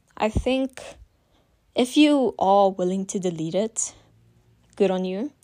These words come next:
Um, I don't think I can. And it's just, like,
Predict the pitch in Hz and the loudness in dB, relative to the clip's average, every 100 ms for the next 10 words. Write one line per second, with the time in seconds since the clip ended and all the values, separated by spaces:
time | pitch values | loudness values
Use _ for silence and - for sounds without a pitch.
0 | _ _ _ - 180 175 175 185 185 180 | _ _ _ -6 -6 -4 -4 -4 -6 -8
1 | 180 160 - 165 170 208 - _ _ _ | -8 -8 -10 -10 -6 -8 -10 _ _ _
2 | _ _ _ _ _ _ _ _ _ - | _ _ _ _ _ _ _ _ _ -6
3 | 208 208 196 - 226 220 - 185 | -2 0 0 2 2 2 2 0